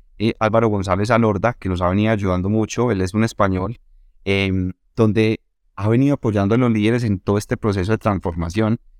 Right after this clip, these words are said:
porque hemos entendido que la transformación en los líderes se da desde,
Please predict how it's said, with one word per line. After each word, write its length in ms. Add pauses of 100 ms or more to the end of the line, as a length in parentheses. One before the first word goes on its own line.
porque 240
hemos 180
entendido 580
que 100
la 100
transformación 640
en 100
los 140
líderes 460 (100)
se 200
da 300
desde, 440